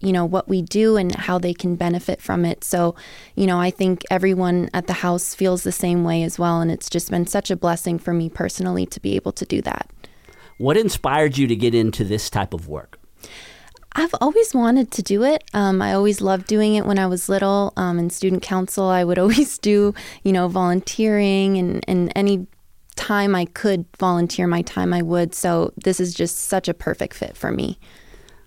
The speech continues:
Speaker 2: Right. Yeah. So this is a part of your, kind of your D N A is that you are a, a, a give back person, someone who likes to contribute to their community. And now you've gotten yourself in a position that allows you to do this on a, on a regular basis, pretty much every day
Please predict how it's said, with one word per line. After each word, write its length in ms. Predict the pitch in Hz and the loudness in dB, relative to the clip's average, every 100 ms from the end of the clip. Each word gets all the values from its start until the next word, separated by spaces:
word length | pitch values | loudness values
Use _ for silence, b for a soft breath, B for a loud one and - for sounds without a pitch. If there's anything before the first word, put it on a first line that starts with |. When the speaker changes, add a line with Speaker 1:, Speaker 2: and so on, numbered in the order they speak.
| - | -8
Speaker 2:
Right. 420 | 98 98 98 95 | -2 0 2 0
Yeah. 200 | 98 101 | 0 0
So 200 | 92 113 | 2 0
this 260 | 98 117 107 | 0 0 0
is 140 | 98 | -2
a 60 | 113 | 0
part 300 | - 120 110 | 2 2 2
of 140 | 104 | 0
your, 420 | 110 110 104 104 104 | 2 4 4 2 2
kind 200 | 127 113 | 0 2
of 60 | |
your 120 | 110 | 2
D 300 | 107 113 110 | 0 0 2
N 120 | 104 104 | 2 2
A 300 | 120 120 92 | 2 2 2
is 160 | 87 | 0
that 120 | 98 | -2
you 260 | 87 104 101 | -2 0 2
are 180 | 95 92 | 2 2
a, 460 | 90 85 85 85 82 B B B B | 2 2 0 -2 -6 B B B B
a, 260 | - 87 90 | -8 -4 -4
a 100 | 110 | -2
give 300 | 110 151 131 | 0 2 2
back 260 | 110 95 - | 2 -2 -2
person, 560 | - 87 - 90 82 80 | -2 -2 -2 -4 -2 -2
someone 320 | 120 107 107 | 0 2 2
who 100 | 110 | 2
likes 280 | 98 101 - | 2 0 -4
to 80 | |
contribute 500 | - 95 - 95 95 - | -2 -2 0 -2 -2 -4
to 100 | 92 | -2
their 200 | 90 90 | -2 -2
community. 920 | 104 101 104 101 98 104 101 101 101 | 0 2 4 4 2 2 2 2 2
And 320 | 90 85 B B | 0 -2 B B
now 140 | 101 110 | -2 0
you've 240 | 110 104 | 0 0
gotten 260 | 107 104 104 | 0 0 0
yourself 640 | 104 - 104 104 101 - - B - | -2 0 2 2 0 -6 -14 B -2
in 120 | 101 | 0
a 60 | 101 | 2
position 580 | 107 98 117 160 127 107 | 0 0 0 2 0 2
that 140 | 101 | 2
allows 400 | 101 104 107 110 | 2 2 2 2
you 100 | 107 | 0
to 100 | 98 | -2
do 260 | 92 117 135 | -2 0 0
this 300 | 107 98 - | 0 -2 -2
on 140 | 90 | -2
a, 300 | 92 87 85 - | -2 -2 -6 -4
on 160 | 92 | -4
a 60 | 87 | -2
regular 360 | 92 87 85 | -4 -4 -6
basis, 400 | 80 80 - 82 | -6 -6 -8 -10
pretty 240 | - - 82 | -10 -8 -6
much 240 | 82 82 | -6 -6
every 260 | 82 82 82 | -8 -8 -8
day 440 | 80 90 - 98 | -8 -8 -8 -12